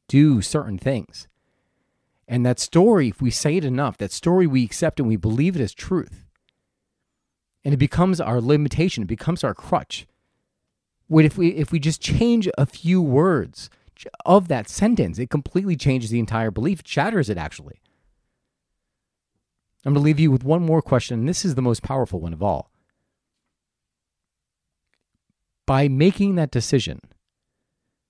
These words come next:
by going after the thing and giving up that story, what experiences, what opportunities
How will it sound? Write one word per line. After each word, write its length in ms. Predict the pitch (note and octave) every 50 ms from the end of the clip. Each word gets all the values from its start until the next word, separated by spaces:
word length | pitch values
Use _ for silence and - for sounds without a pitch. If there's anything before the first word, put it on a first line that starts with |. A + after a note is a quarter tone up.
| _ _ _ _ _ _ _ -
by 120 | B2 C3
going 400 | B2 A2+ D3 D3+ E3+ G3 F#3+ F3
after 280 | D#3 D3 C#3 - - B2
the 100 | A#2 G#2+
thing 280 | - - A#2 G#2 F#2+
and 140 | F#2 G2 F#2
giving 320 | F2 C3 B2+ C#3 C#3+ C3+
up 200 | C3 C3+ - _ _
that 260 | - A2+ G#2 G2+ -
story, 540 | - - - - D#3 E3 F#3 D3 F#2 C#2 - _ _ _ _ _ _ _ _ _ _ _ _ _ _ _ _ _ _ _ _ _ _ _ _ _ _ _ _ _ _ _ _ _ _ _ _ _ _ _ _ _ _ _ _ _ _ _ _ _ _ _ _ _ _ _ _ _ _ _ _ _ _ _ _
what 180 | - B2 F3 G3+
experiences, 840 | A3 - - - - E3 D3+ C#3 A#2+ F#2+ - - E2 D2+ D2 D#2 - _ _ _ _ _ _ -
what 140 | B2+ B2 C3+
opportunities 960 | C3+ C3 - D3 - - - G3 F3 C#3 G2+ - C#2 - - - - -